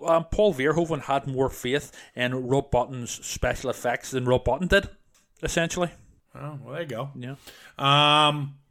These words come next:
Speaker 2: yeah, so when, so he's, you know, uh, Boddicker shoves the, the big steel pike through him,
Speaker 1: Yeah.
Speaker 2: steel spike through him. He's like, "Uh, whatever." And then he just cuts his throat, right?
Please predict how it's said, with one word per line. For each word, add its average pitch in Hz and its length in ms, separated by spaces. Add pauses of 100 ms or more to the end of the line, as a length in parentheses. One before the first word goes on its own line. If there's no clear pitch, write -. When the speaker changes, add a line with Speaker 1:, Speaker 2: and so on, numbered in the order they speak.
(120)
Speaker 2:
yeah, 196 220
so 180 220 (100)
when, 202 180 (280)
so 190 200
he's, - 280
you 180 360
know, 170 200
uh, 147 440
Boddicker 151 460
shoves 151 380
the, 135 280
the 131 80
big 131 180 (180)
steel - 380
pike 127 320
through 123 260
him, 110 60
Speaker 1:
Yeah. 110 120
Speaker 2:
steel 127 200
spike 123 280
through 123 220
him. 120 120 (260)
He's 135 160
like, 139 120
"Uh, 156 380
whatever." 135 360 (480)
And 147 100
then 139 80
he 143 140
just 143 240
cuts 143 200
his 139 140
throat, 123 400 (320)
right? 131 300